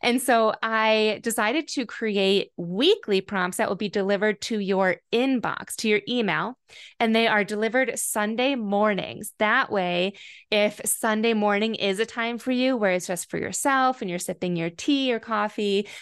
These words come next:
you can journal, or you can save it for Sunday night when you brain dump, or uh, maybe if you get into the office and you have some quiet time, whenever is a good time for you, Sunday mornings is when they will be mailed out.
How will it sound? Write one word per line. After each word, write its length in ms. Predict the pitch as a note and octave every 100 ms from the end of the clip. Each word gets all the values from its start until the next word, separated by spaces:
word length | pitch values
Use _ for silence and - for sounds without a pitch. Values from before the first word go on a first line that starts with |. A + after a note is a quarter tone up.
| -
you 100 | A3
can 220 | A#3+ G#3+
journal, 400 | G#3+ G3+ G3+ G3+
or 300 | G#3 G3+ G#3
you 120 | G#3+
can 160 | F#3+ F#3+
save 240 | - F#3
it 120 | F3+ -
for 120 | F#3
Sunday 380 | - F3+ E3+ E3+
night 300 | G3 G#3 -
when 100 | E3+
you 100 | D#3+
brain 420 | - G#3+ A3+ G#3
dump, 300 | A3 G#3 - -
or 460 | F#3+ F#3 F3+ F3+ - _ _ _ _ _ - -
uh, 240 | F3+ E3+
maybe 260 | G3 F#3 F3+
if 140 | F3
you 80 | F3
get 160 | F3 -
into 220 | E3+ -
the 160 | - -
office 580 | G3 F#3+ - F#3+ F#3+ - - - -
and 120 | G3+
you 80 | G3
have 200 | G3 F#3
some 100 | -
quiet 260 | F#3 F#3 E3
time, 240 | G3 F#3+
whenever 440 | G3+ A3+ A3+ B3 C#4+
is 120 | C4+
a 60 |
good 220 | B3+ A3+ -
time 260 | F#3+ E3+
for 120 | -
you, 140 | F#3 E3+
Sunday 460 | - - A#3 B3
mornings 460 | A#3 G3 F3+ F#3+ E3+
is 180 | C3+ F3
when 160 | F3+
they 100 | F3+
will 120 | F#3 F3
be 120 | F#3+
mailed 300 | F3+ F3 F3
out. 300 | D#3+ E3